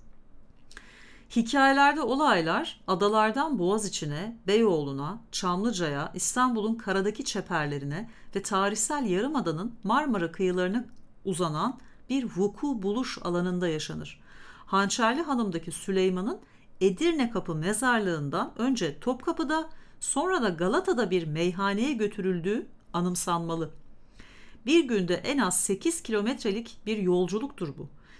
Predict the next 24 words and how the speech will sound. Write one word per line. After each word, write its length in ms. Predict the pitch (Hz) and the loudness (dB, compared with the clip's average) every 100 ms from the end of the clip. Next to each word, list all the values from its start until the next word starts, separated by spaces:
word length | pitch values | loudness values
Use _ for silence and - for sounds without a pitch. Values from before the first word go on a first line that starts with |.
| - | -6
Sadece 600 | - - 277 381 254 170 | 0 2 2 2 0 0
yaya 360 | 156 165 214 269 | 0 0 0 0
olarak 460 | 233 175 208 214 | 0 0 0 -2
ve 180 | 160 139 - - | -6 -6 -8 -4
kayık 420 | 190 269 196 - | 0 0 -2 -2
aracılığıyla 640 | 190 185 190 196 226 226 | 0 0 0 2 2 0
ulaşım 500 | - 165 165 - 233 | -2 -2 -2 0 0
yapılan 460 | 180 160 160 147 139 | 0 -4 -4 -4 -6
bir 100 | 143 - | -8 -2
kentte 520 | 226 233 226 240 240 - - - | 0 0 0 -4 -4 -14 -12 -4
bunun 360 | 285 220 254 | -2 0 0
nedenli 500 | 240 277 247 208 180 | -2 0 2 2 0
genişlemiş 680 | 160 175 175 - 202 254 - | 0 -2 -2 -2 -4 -4 -2
bir 180 | 175 147 | -4 -2
erişim 400 | 170 180 - 226 | -4 -2 -4 -4
imkanını 600 | 185 175 185 175 165 160 | -4 -4 -2 -2 -2 -4
ortaya 440 | 175 180 - 151 | -4 -4 -4 -4
koyduğu 440 | - 185 175 160 208 | -2 -2 0 -2 -4
kestirilebilir. 920 | 208 196 - 160 208 196 143 - - - - - - - - - | -4 -4 -6 -6 -4 -4 -6 -10 -12 -18 -20 -20 -20 -20 -10 -6
Muhtemelen 640 | 170 - 370 294 233 392 - | -4 0 2 2 2 0 -4
on 160 | 294 330 | -4 2
altıncı 480 | 262 233 220 196 | 2 0 -2 -2
yüzyıl 440 | 190 185 165 160 - | 0 0 -2 -4 -4
İstanbulluları 960 | 170 - 269 254 202 160 147 151 262 | -4 -2 0 0 -2 -2 -4 -4 -4